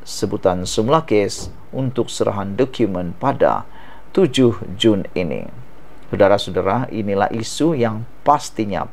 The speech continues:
paling panas hari ini apabila anak Hamzah Zainuddin sah di, eh, dakwa kemuka dokumen palsu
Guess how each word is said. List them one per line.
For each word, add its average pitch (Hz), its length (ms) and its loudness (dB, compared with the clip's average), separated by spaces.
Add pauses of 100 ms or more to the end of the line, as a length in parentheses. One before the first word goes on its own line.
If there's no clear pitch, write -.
paling 139 520 0 (200)
panas 143 600 2 (420)
hari 104 400 4
ini 92 220 -6 (400)
apabila 101 720 2 (160)
anak 117 500 4 (160)
Hamzah 110 720 0
Zainuddin 117 960 0 (320)
sah - 500 -2 (400)
di, 135 480 4 (640)
eh, 107 480 8
dakwa 95 680 2 (300)
kemuka 117 800 2
dokumen 110 720 2
palsu 98 640 0